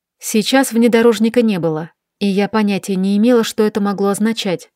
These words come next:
но поспешила выскочить на улицу, чтобы побыстрее добраться до дома и проверить, в порядке ли Вениамин. Олег потащился следом, сказав, что проводит меня до калитки, а то мало ли.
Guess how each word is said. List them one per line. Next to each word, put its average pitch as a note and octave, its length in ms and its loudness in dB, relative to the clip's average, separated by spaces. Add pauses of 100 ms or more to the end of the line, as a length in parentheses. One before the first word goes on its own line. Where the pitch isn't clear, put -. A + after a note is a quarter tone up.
(120)
но G3 140 -4
поспешила A3 680 0
выскочить G#3 480 -2
на G3+ 140 -2
улицу, A#3 360 2
чтобы G#3 320 -2
побыстрее G#3+ 520 2
добраться G3+ 500 0
до A3+ 140 2
дома F3+ 380 0 (260)
и G#3+ 100 0
проверить, A3 560 2
в - 80 -18
порядке G#3+ 460 0
ли G#3 100 2
Вениамин. G#3 600 2 (500)
Олег G#3+ 360 0
потащился A#3+ 640 0
следом, F3 580 -2
сказав, G3+ 480 -2
что - 160 -4
проводит G3 460 -4
меня G3+ 220 -2
до G#3 100 -2
калитки, G3 640 -4 (140)
а G3 120 -4
то G#3 120 -2
мало G#3 260 0
ли. E3+ 200 -4